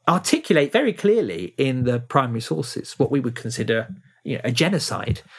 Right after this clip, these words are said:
today. They declare war with the aim of exterminating the Powhatans. And there's a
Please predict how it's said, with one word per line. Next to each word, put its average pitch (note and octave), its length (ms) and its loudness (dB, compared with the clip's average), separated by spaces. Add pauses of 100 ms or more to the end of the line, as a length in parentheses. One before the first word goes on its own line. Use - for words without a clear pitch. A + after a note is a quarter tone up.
(160)
today. C#3+ 480 -2 (420)
They D3 140 6
declare F3 400 2
war A#2 600 2
with B2+ 160 0
the B2+ 120 2
aim A2+ 160 0
of A2 100 -2
exterminating A#2+ 840 -2
the A2+ 80 0
Powhatans. - 800 -6 (580)
And D#3+ 200 2
there's E3 160 4
a E3 120 -4